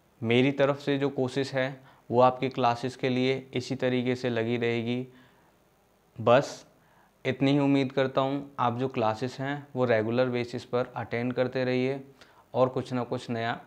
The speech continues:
सीखते रहिए। तो चलिए क्लास स्टार्ट करते हैं आज का हमारा सेकंड चैप्टर,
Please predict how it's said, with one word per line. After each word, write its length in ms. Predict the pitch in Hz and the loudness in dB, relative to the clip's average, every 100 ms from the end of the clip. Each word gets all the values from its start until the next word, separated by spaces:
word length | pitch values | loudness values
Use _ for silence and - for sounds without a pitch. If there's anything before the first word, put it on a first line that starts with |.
| - - | -20 -4
सीखते 360 | 127 123 - 117 | 0 0 -2 -4
रहिए। 360 | 107 104 110 110 _ _ _ _ _ _ _ _ _ _ _ _ _ _ _ - - - _ - | -4 -6 -12 -16 _ _ _ _ _ _ _ _ _ _ _ _ _ _ _ -20 -20 -20 _ -4
तो 60 | |
चलिए 320 | 131 156 170 170 | 0 4 4 4
क्लास 440 | 170 170 170 - - - | 6 4 4 -10 -20 -8
स्टार्ट 320 | - 123 160 | 4 4 4
करते 280 | 156 139 151 | 0 0 0
हैं 280 | 151 156 156 - - - | 0 -2 -4 -14 -20 -8
आज 220 | 120 117 | -6 -4
का 260 | - 143 147 - - | 0 0 0 -8 -8
हमारा 300 | 120 120 131 | -2 0 0
सेकंड 380 | 131 120 120 143 | 0 -2 0 0
चैप्टर, 380 | 143 - 151 | 0 2 0